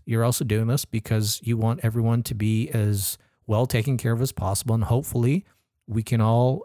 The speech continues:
go back to normal Thanksgiving of twenty twenty-one. So it's one year to sacrifice some of the things that are going on now. All right. Let's touch upon a few things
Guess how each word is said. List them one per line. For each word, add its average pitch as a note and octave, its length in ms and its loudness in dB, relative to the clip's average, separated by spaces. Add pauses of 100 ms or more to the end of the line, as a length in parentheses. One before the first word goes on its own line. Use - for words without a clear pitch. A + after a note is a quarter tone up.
go A#2+ 160 2
back A#2 280 0
to - 80 -4
normal A#2+ 560 0 (400)
Thanksgiving A#2+ 720 -2
of A2 240 -2
twenty A#2+ 320 0
twenty-one. B2+ 540 0 (180)
So G#2+ 180 0
it's - 160 -2
one B2 160 2
year C3+ 160 4
to B2+ 100 0
sacrifice A#2 680 -2 (340)
some A2+ 220 0
of G#2+ 60 0
the G#2 100 0
things A2 240 -2
that G#2 100 0
are G2+ 60 -2
going G#2 320 0
on G#2 180 2
now. G2 220 -6 (880)
All C#3 80 2
right. G2+ 240 -2 (1500)
Let's D#3 200 2
touch - 480 0
upon C#3+ 440 2
a A#2+ 60 0
few D#3 240 2
things C3 640 0